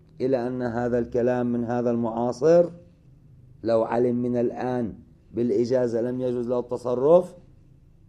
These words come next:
مبني كما سيصرح المصنف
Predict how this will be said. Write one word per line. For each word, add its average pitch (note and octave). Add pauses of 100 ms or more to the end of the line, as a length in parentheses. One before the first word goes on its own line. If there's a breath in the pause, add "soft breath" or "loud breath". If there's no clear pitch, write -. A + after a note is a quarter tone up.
(720)
مبني F#3+ (560)
كما A#2+
سيصرح C3
المصنف A2+